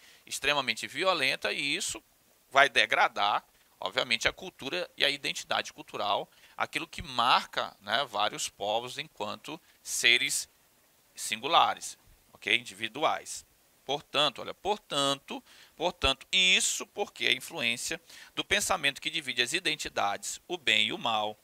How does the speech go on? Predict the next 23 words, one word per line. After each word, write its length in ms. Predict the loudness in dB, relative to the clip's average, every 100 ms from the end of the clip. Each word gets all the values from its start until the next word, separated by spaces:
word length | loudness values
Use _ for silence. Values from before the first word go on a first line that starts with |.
| -20 -20 -12
o 160 | -2 0
nós 460 | 6 6 6 2 -6
e 80 | -6
os 180 | -4
outros 400 | 0 -2 -2 -10 0
em 140 | 0
mundos 340 | 0 -6 -4 4
opostos 760 | 4 4 0 0 0 -4 -10 -2
ou 100 | -2
identidades 540 | 0 -6 -2 -4 -4
metafísicas, 1160 | 2 4 4 0 -6 -4 -4 -4 -4 -8 -12 -10
seres, 680 | -4 4 4 4 -2 -8
né? 280 | -2 0 0 -2 _ -16 -16 -20 -18
O 100 | -10
tribalismo 720 | -6 2 4 6 4 2 0
adquiriu 480 | 2 0 2 2 2
contornos 540 | -2 -8 -4 -6 -4 -10
rígidos 640 | 6 8 8 2 -4 -10
e 60 | -10
perversos. 880 | -6 -8 -8 -16 -14 -16 -16 -16 -20 _ _ _ _ _
Então, 300 | -20 0 2
olha 180 | 4 2
só, 380 | 0 4 4 2